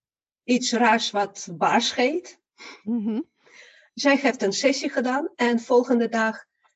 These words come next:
Speaker 1: heb ik budget voor mijn project gekregen. Heb ik, eh, mensen voor mijn project gekregen. Ineens, eh, a-, alles waar ik tegenop keek,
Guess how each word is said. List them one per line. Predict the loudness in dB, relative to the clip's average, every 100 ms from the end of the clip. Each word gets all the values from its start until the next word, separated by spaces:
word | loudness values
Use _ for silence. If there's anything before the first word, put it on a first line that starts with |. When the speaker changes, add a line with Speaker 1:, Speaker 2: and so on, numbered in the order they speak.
| _
Speaker 1:
heb | -16 -10 -8
ik | -2
budget | -2 2 0 2
voor | 0
mijn | 0
project | 2 2 2 0
gekregen. | -4 -2 0 0 0 -4 -4 -10 _ _ _
Heb | -6 -4 -2
ik, | -4 -2
eh, | 0 2 2
mensen | 0 0 -2 -4
voor | -4
mijn | -4 -4
project | -2 -2 -2 -6
gekregen. | -16 -8 -6 -6 -10 -12 -14 _ _ _ _ _
Ineens, | 0 4 6 4 2 0 -6 -10
eh, | -6 -4 -2 -6 -8 -14 _ _ _ _ -12 -4
a-, | 0 2
alles | 4 4 4 0
waar | 2 2
ik | 0 -6
tegenop | -6 -4 -2 -4 -4 -4 -4 -6 -6 0 2 2 -2
keek, | 0 2 2 -2 -12